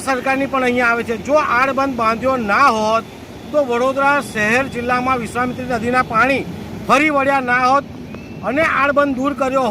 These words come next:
હોત તો પણ વડોદરા શહેરને આટલી નુકસાની ના થાત. આડબંધ બાંધવાના કારણે, વિશ્વામિત્રી પર આડબંધ જે બાંધ્યો એના કારણે કરોડો રૂપિયાનું જે નુકસાન થયું છે, આ નુકસાનીની ભરપાઈ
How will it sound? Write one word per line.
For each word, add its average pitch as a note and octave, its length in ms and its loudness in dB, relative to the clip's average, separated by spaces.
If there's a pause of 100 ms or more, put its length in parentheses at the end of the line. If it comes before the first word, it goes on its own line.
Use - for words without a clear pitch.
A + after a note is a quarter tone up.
હોત C#4 220 6 (520)
તો C4 140 -2
પણ D4 220 0
વડોદરા C4+ 360 2
શહેરને C4 240 -2
આટલી B3 280 -2
નુકસાની A#3+ 420 -2
ના A3 100 2
થાત. B3 200 2 (880)
આડબંધ D4 480 4
બાંધવાના B3 540 0 (100)
કારણે, A#3 400 2 (760)
વિશ્વામિત્રી C4 720 0
પર C4 200 -2
આડબંધ A#3 460 0
જે B3 60 2
બાંધ્યો A3 340 0
એના A#3 200 -2
કારણે A3+ 400 2 (840)
કરોડો D4+ 280 6
રૂપિયાનું C#4 360 0
જે C#4 80 0
નુકસાન B3 400 -2
થયું B3 240 0
છે, B3 60 -4
આ A#3+ 140 0
નુકસાનીની A#3 640 -2
ભરપાઈ G3 440 2